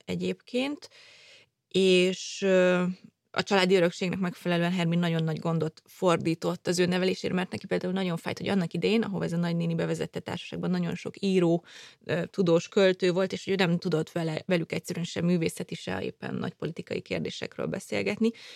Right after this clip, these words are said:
Fiatalon olvashatott egyébként minden lány, amennyit akar, de hát egy aglegény, idős aglegénynek a, vagy hát idős özvegyembernek, özvegyembernek a könyvtára azért nem volt annyira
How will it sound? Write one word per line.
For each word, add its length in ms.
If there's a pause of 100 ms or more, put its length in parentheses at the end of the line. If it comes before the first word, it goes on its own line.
(220)
Fiatalon 540
olvashatott 600
egyébként 400
minden 300
lány, 200
amennyit 320
akar, 260
de 120
hát 160
egy 120
aglegény, 540
idős 420
aglegénynek 680
a, 200 (520)
vagy 140
hát 120
idős 240
özvegyembernek, 760
özvegyembernek 600
a 40
könyvtára 440
azért 240
nem 180
volt 220
annyira 400